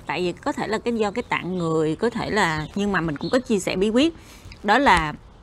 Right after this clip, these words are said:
nếu như mà mình muốn giảm cân, mình giảm cân rất là nhanh. Mình chỉ cần, à, mỗi ngày mình ăn trưa và ăn tối, chỉ cần mình ăn tối khoảng năm giờ, sáu giờ, sau sáu giờ mình không ăn gì nữa hết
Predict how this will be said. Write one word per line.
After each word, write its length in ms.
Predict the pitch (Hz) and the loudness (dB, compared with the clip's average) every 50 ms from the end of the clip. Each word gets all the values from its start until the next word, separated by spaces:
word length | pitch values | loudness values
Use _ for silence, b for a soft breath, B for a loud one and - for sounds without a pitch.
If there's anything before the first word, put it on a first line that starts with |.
| - - - - - - - - - | -20 -20 -20 -20 -20 -20 -20 -16 -8
nếu 220 | 208 196 233 269 320 | -2 0 2 2 4
như 160 | 339 311 254 | 4 2 2
mà 100 | 208 175 | 2 0
mình 280 | 165 160 160 165 165 | 0 -2 -2 -2 0
muốn 140 | 185 233 262 | 0 0 0
giảm 200 | 220 143 208 226 | 0 0 -2 -2
cân, 180 | 233 208 202 196 | -2 -2 -2 -2
mình 120 | 196 180 | -2 -2
giảm 200 | 160 156 180 214 | -2 -2 -2 -2
cân 180 | - 220 190 202 | -2 -2 -2 -2
rất 140 | 240 - 247 | -2 -2 -2
là 60 | 202 | -2
nhanh. 320 | 175 170 180 202 196 180 165 - - - - - - - - - - - - - - | -2 0 0 0 0 0 -2 -10 -16 -20 -20 -20 -18 -18 -18 -18 -18 -20 -20 -14 -10
Mình 220 | - 175 165 175 151 | -6 -4 -4 -4 -2
chỉ 180 | - 175 196 | 0 -2 0
cần, 340 | 196 - 220 180 165 160 156 | 2 4 2 4 2 2 -2
à, 200 | 156 156 156 156 B B B B B B B B B B B B B - | -2 -2 -4 -4 B B B B B B B B B B B B B -2
mỗi 220 | 175 170 151 196 262 | -2 0 2 4 6
ngày 260 | 294 285 240 202 180 | 6 6 4 4 2
mình 160 | 175 175 175 | 0 0 0
ăn 240 | 175 190 208 220 214 | 0 0 0 0 0
trưa 320 | - - 214 214 214 208 | 2 6 8 8 8 8
và 100 | 180 180 | 6 4
ăn 220 | - 170 202 208 185 | 2 2 0 -4 -4
tối, 400 | - 202 185 190 220 277 302 285 | 0 0 2 2 2 0 0 -2
chỉ 120 | - 359 403 | -2 -2 -2
cần 220 | - 226 196 180 | -2 -2 -2 -2
mình 100 | 170 165 | -2 -2
ăn 180 | 165 185 196 196 | -4 -4 -4 -4
tối 200 | - 196 226 254 | -2 -2 -2 -4
khoảng 280 | - 156 151 185 214 | -4 -8 -6 -4 -2
năm 160 | 226 208 202 196 | -2 -2 -2 -2
giờ, 160 | 180 165 160 | -2 -2 -2
sáu 280 | 143 - 180 165 226 | 0 2 2 2 2
giờ, 340 | 262 247 233 196 165 151 151 156 - | 4 4 4 4 2 0 -4 -8 -12
sau 340 | - - - 214 202 208 208 | -6 0 4 4 6 4 4
sáu 320 | - - 202 190 208 262 | 2 4 4 4 4 4
giờ 200 | 269 254 220 190 | 2 2 2 2
mình 140 | 175 175 170 | 2 -2 -2
không 180 | 180 214 208 190 | -2 -2 0 0
ăn 200 | 196 214 208 196 | 0 0 0 0
gì 100 | 185 175 | 0 -2
nữa 180 | 156 156 147 | -2 -4 -4
hết 240 | 196 220 247 302 - | -2 -2 -2 -2 -4